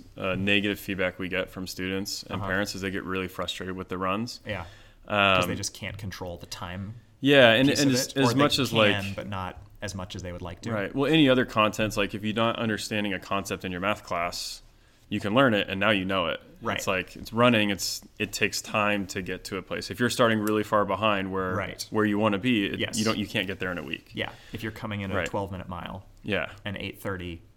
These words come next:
Speaker 1: Like,
Speaker 2: is
Speaker 1: you,
Speaker 2: gonna
Speaker 1: you
Speaker 2: take
Speaker 1: wanna
Speaker 2: you
Speaker 1: get straight A's.
Speaker 2: three or four or six months
Speaker 1: <laughs> Right.
Speaker 2: to get there.
Speaker 1: Yeah.
Speaker 2: Yeah.
Speaker 1: So I think, um, that's, that's the biggest feedback, negative feedback we would get. So we're trying to change that.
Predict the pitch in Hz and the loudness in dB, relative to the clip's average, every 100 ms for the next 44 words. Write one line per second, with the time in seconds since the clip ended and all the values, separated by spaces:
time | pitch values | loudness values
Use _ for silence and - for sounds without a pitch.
0 | _ - 98 101 98 95 101 101 104 101 | _ -8 -6 -4 -4 -4 -2 0 2 2
1 | 101 - 110 101 101 95 85 113 110 98 | 0 0 0 2 4 2 0 -2 -4 -4
2 | 92 104 95 92 - 95 - 98 - 107 | -6 -8 -6 -6 -6 -6 -4 -6 -6 -6
3 | 90 82 - - - - - - - 110 | -8 -8 -10 -10 -14 -20 -18 -10 0 0
4 | 101 92 - - 104 123 113 - 98 76 | 0 -6 -8 -8 -8 -10 -10 -4 -2 -2
5 | - - - - - - - - 107 104 | -6 -12 -12 -12 -20 -20 -8 2 6 6
6 | 107 113 101 - 101 95 90 87 - - | 4 0 0 2 2 2 0 -6 -12 -20
7 | _ _ - - - 107 101 - 113 85 | _ _ -20 -20 0 0 0 0 0 0
8 | 82 - 104 110 107 - - 98 92 92 | -4 -8 -2 0 0 -2 -4 -2 -2 -4
9 | - - 104 101 98 98 92 92 92 87 | -6 -4 -2 -2 -4 -6 -6 -6 -6 -4
10 | 92 85 - 101 98 117 117 110 95 104 | -2 -4 -4 -6 -2 2 4 2 0 0
11 | 104 98 101 98 98 - | 0 0 2 4 2 -4